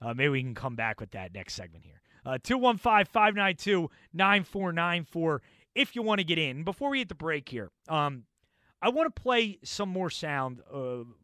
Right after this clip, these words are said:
from this baseball stuff because, um, as I told you, Rob Manfred, who said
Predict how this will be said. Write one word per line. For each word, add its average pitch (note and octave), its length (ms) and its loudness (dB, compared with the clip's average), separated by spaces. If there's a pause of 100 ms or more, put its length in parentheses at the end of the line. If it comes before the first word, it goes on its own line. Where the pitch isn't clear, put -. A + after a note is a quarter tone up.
(220)
from G#3 260 0
this F3+ 160 -2
baseball A#2 440 -8
stuff - 260 -18
because, C#3 260 -2 (500)
um, B2+ 420 -4 (1120)
as B3 480 4 (440)
I G3 100 6
told D#3+ 280 0
you, C#3 80 -8
Rob A3+ 220 8
Manfred, E3+ 480 2 (260)
who F#3+ 100 -4
said F3+ 400 4